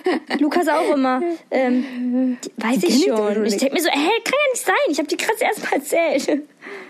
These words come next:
Speaker 1: Nee, aber vor allem so, weil ich das da so euphorisch erzähle, alles so, als hätte, als hätte ich ihm noch nie was davon erzählt. Ähm, auf jeden Fall bin ich dann in die Stadt gegangen und dann wa-, hatte ich so unfassbar hässliche,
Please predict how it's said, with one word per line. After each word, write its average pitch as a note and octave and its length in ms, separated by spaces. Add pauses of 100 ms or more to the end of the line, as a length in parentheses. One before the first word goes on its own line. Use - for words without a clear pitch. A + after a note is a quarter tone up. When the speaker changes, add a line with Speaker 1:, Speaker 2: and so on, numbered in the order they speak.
(280)
Speaker 1:
Nee, A#3+ 200
aber A#3+ 280
vor A#3 180
allem A#3 240
so, A3+ 100
weil A3 120
ich A3+ 60
das A3 120
da G#3 120
so F#3+ 140
euphorisch G3 560
erzähle, F3 480
alles F#3 300
so, - 80
als G3 160
hätte, A3 280
als G3+ 160
hätte A#3+ 140
ich A#3 80
ihm A3+ 140
noch A3+ 80
nie C4+ 180
was A3 160
davon G3+ 320
erzählt. F#3+ 420 (640)
Ähm, D#4 320
auf C#4 120
jeden F#4 160
Fall F#4 320 (840)
bin A#3 140
ich A#3+ 60
dann C4 80
in A3 60
die G3+ 60
Stadt D#4+ 220
gegangen C#4 400
und A3 120
dann A3 320
wa-, A3+ 100 (100)
hatte B3 160
ich A#3 140
so - 240
unfassbar C4+ 560
hässliche, B3 800